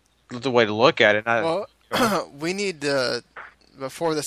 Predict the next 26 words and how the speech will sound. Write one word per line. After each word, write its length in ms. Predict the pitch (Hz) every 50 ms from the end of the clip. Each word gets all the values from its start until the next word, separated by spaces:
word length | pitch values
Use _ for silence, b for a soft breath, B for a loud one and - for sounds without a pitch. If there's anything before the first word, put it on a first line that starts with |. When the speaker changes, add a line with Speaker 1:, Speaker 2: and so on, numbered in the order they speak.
| -
Speaker 2:
thing 160 | - 147 139 139
ends, 340 | 143 139 131 123 117 -
we 80 | 139 139
need 120 | 135 131
to 80 | 123 131
get 140 | 127 131 -
to 100 | - 131
N 100 | 131 131
X 180 | 123 - - -
T, 140 | - 151 143
but 140 | 127 131
I 80 | 131 139
wanted 300 | 147 165 175 175 170 160
to 60 | 156
get 200 | 139 143 147 -
this 200 | - 147 - - -
out 240 | - 135 139 143 -
there 200 | - 139 127 127
before 240 | 123 - - 139 135
we 240 | 127 131 127 123 -
end 340 | - 131 131 131 127 123 123
'cause 200 | 131 127 123 -
Josh 360 | - 135 127 131 131 - -
is 120 | 127 123
on 240 | 135 131 131 131 131
here. 280 | 131 131 127 123 123